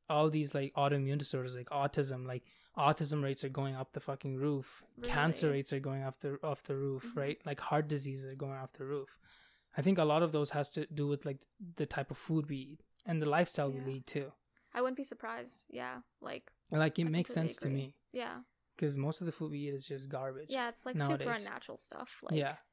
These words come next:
Speaker 2: yeah, it's not natural.
Speaker 1: Like,
Speaker 2: Mm-hmm.
Speaker 1: not even, um, not even, like, fries or anything. If
Speaker 2: Mm-hmm.
Speaker 1: you, like
Speaker 2: Like, any fried food is super bad for you.
Speaker 1: Yeah,
Speaker 2: Yeah.
Speaker 1: it is. But I'm saying, like, even if you buy, like, vegetables or whatnot from the grocery store,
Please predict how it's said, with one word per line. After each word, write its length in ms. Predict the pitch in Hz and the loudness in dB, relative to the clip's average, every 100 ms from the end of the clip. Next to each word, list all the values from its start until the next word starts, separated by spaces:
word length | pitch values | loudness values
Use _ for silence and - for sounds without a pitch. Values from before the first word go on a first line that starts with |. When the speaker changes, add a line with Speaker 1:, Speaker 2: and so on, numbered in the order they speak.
| _ _ _ _ _ _ - | _ _ _ _ _ _ -10
Speaker 2:
yeah, 160 | - | -8
it's 100 | 247 | -8
not 140 | 254 247 | -10 -12
natural. 360 | - - - | -14 -16 -8
Speaker 1:
Like, 240 | 185 165 156 | 0 2 4
Speaker 2:
Mm-hmm. 100 | 160 | 4
Speaker 1:
not 220 | 151 165 | 4 4
even, 440 | 190 170 147 143 - _ _ _ _ _ _ | 4 2 -2 -4 -12 _ _ _ _ _ _
um, 420 | 156 135 131 135 135 _ - | -2 0 -2 -4 -10 _ -4
not 180 | 151 | 0
even, 220 | 170 156 135 | 2 2 0
like, 160 | 131 | -4
fries 520 | - - 135 143 147 | -6 0 2 4 4
or 60 | 139 | 2
anything. 520 | 127 127 - 143 151 _ _ | -2 -6 -12 -12 -12 _ _
If 140 | - 254 | -4 -2
Speaker 2:
Mm-hmm. 120 | 226 | 0
Speaker 1:
you, 100 | 147 | 2
like 260 | 147 139 - | 2 0 -2
Speaker 2:
Like, 100 | 254 | -2
any 160 | 254 381 | -2 -2
fried 440 | - 226 214 214 | -4 -4 -2 -4
food 280 | - 123 - | -8 -12 -8
is 100 | - | -8
super 320 | - - - | -6 -8 -10
bad 220 | - - - | -10 -12 -12
for 60 | - | -14
you. 320 | - - 262 | -12 -14 -2
Speaker 1:
Yeah, 280 | 160 147 - | 2 2 0
Speaker 2:
Yeah. 180 | - - 262 | -10 -18 -6
Speaker 1:
it 100 | 165 | -4
is. 220 | 139 - | -2 -6
But 300 | - 151 143 _ _ _ - | -4 -2 -4 _ _ _ -4
I'm 100 | 160 | 0
saying, 240 | - 175 | 2 2
like, 260 | 156 135 - - | 2 -2 -6 -2
even 220 | 156 180 | 2 2
if 120 | 170 | 2
you 60 | 147 | 2
buy, 160 | 143 | 2
like, 240 | 147 131 131 | 2 0 -2
vegetables 640 | 131 143 - 156 143 135 | -2 -2 0 0 0 0
or 40 | |
whatnot 280 | 135 143 135 | -4 -4 -6
from 120 | - 135 | -6 -6
the 80 | |
grocery 360 | 131 135 143 170 | -4 -6 -4 -4
store, 360 | - 175 175 | -2 0 0